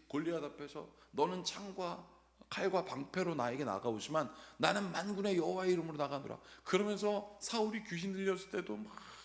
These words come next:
찬양했던 그 아름다운 다윗. 제가 보기에는 다윗이 너무너무나 착하고 예쁘고,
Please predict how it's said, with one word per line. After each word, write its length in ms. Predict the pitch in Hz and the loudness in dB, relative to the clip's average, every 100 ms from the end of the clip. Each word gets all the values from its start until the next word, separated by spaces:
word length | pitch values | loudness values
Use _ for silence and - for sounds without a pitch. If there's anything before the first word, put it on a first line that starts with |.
| - | -12
찬양했던 760 | - 208 226 202 196 208 202 202 - - - | -10 -4 -2 -2 0 2 2 -2 -14 -20 -10
그 160 | - 247 | 0 2
아름다운 680 | - 165 202 233 208 196 190 | 2 0 2 2 2 2 -2
다윗. 400 | - 113 131 - - - - _ _ _ | -4 -4 -4 -6 -18 -20 -20 _ _ _
제가 320 | - 190 240 | 2 6 6
보기에는 720 | 220 202 190 190 233 202 - - | 4 2 2 2 2 0 -6 -6
다윗이 400 | - 214 214 220 - - - - - - | -2 0 -2 -6 -10 -14 -16 -16 -12 -6
너무너무나 840 | 277 262 220 214 240 254 - - | -2 0 0 2 2 0 -6 -10
착하고 580 | - - - 208 196 202 | -8 -8 -4 -2 0 2
예쁘고, 640 | 160 170 185 185 208 - | 2 0 -4 -4 -4 -8